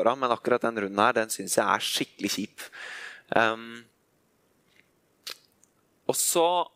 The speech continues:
og så opplever vi begrensninger som samfunn, som kirke, som individer. Og så er spørsmålet, hvordan forholder vi oss til de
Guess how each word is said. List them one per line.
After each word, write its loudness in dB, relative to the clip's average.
og -6
så 0
opplever 0
vi 2
begrensninger 0
som -6
samfunn, -2
som -4
kirke, 0
som -4
individer. 2
Og 2
så 4
er 2
spørsmålet, 2
hvordan 2
forholder -2
vi 4
oss 0
til -2
de 2